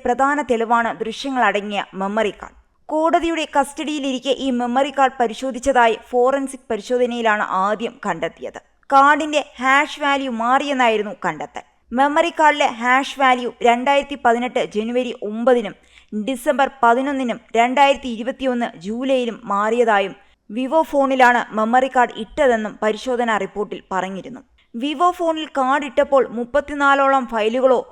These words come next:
ഫോൾഡറുകളോ സൃഷ്ടിക്കപ്പെട്ടിട്ടുണ്ടെന്നാണ് പരിശോധനയിൽ കണ്ടെത്തിയത്. തുടർന്ന് സംഭവത്തിൽ വിശദമായ അന്വേഷണം വേണമെന്നാവശ്യപ്പെട്ട് ആക്രമിക്കപ്പെട്ട നടി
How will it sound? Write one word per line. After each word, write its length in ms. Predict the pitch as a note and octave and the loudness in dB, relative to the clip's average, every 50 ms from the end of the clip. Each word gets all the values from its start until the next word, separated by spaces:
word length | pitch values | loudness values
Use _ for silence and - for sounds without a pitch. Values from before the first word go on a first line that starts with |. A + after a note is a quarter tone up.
| - _ _ | -18 _ _
ഫോൾഡറുകളോ 640 | - B3+ B3 C4 C#4+ C4 D4 C#4 C#4 A#3+ C4 C4 A3 - - - - - | 0 4 4 6 6 4 4 4 6 6 6 4 4 0 -6 -14 -18 -14
സൃഷ്ടിക്കപ്പെട്ടിട്ടുണ്ടെന്നാണ് 1200 | - A#3+ A#3 - - D#4+ C#4+ D4+ C#4+ C#4+ C4 B3 B3 A#3+ A#3+ A3+ A3+ A3 A3+ A3 A3 G#3+ G#3 - - - - - | -12 -12 -12 -12 -12 -8 -6 -6 -4 -2 -4 -4 -4 -6 -8 -4 -2 0 0 0 0 0 -2 -4 -6 -10 -8 -2
പരിശോധനയിൽ 640 | A3 A3 A3+ A3+ - C4+ B3 A3+ A3 G#3+ G#3 F#3+ F3 - _ _ - - | 0 0 0 0 0 0 0 2 0 -2 -4 -6 -10 -14 _ _ -6 -4
കണ്ടെത്തിയത്. 580 | G3+ G3 G#3+ A3 G3+ - - C3+ A#2+ - - - _ _ _ _ - | -4 -2 0 -2 -4 -4 -6 -14 -14 -12 -14 -18 _ _ _ _ -8
തുടർന്ന് 360 | D#4+ D#4 D4+ E4+ E4 E4+ E4+ | -2 2 4 4 4 4 0
സംഭവത്തിൽ 520 | D#4 - D4 C4+ C4 D4 D4+ D4 D4 C4 C4 | -4 -2 -2 0 2 2 2 0 -2 -6 -8
വിശദമായ 540 | G#3+ A#3 A#3+ A#3+ D4 C#4+ D4 C4+ C4+ C#4 C#4 | -6 -8 -8 -6 -6 -4 -2 0 0 2 2
അന്വേഷണം 500 | - - A#3 A#3 B3 C4 B3+ - C#4+ B3+ | 2 2 0 -2 -4 -6 -6 -6 -8 -6
വേണമെന്നാവശ്യപ്പെട്ട് 1040 | A#3 A3 A3+ A#3+ B3+ C#4 C4+ C4 B3+ A#3+ G#3+ G#3+ G3+ A3 - B3 - A3 G#3+ - G3 - - - _ _ - | -4 -4 -4 -2 -2 -2 -2 -2 0 0 0 0 -2 -4 -8 -10 -10 -6 -4 -4 -4 -4 -6 -14 _ _ -4
ആക്രമിക്കപ്പെട്ട 720 | G3 G#3+ A#3 A#3+ C#4+ C#4 C4+ C4+ B3+ C4 C4 - B3 A#3+ A#3+ | -2 -2 0 0 -2 -2 -2 -2 -2 -4 -2 -2 -2 -2 -2
നടി 260 | A3 G#3 G#3 G#3 | -2 -2 -2 -4